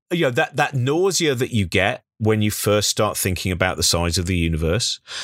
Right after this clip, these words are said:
and just that kind of, you know, very palpable sensation, the kind of shock that is there as well. That was one of the things that started to get me back into,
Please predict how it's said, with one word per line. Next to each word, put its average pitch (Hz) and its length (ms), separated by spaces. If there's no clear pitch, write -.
and 104 160
just 113 220
that - 140
kind 104 200
of, 95 80
you 120 100
know, 87 60
very 110 240
palpable 101 580
sensation, 90 680
the 85 120
kind 90 220
of 92 80
shock - 520
that - 120
is 87 140
there 95 260
as 101 160
well. 87 320
That 131 240
was 120 160
one 127 200
of 117 80
the 113 40
things 107 300
that - 120
started 90 360
to - 140
get - 180
me 104 80
back 98 260
into, 95 720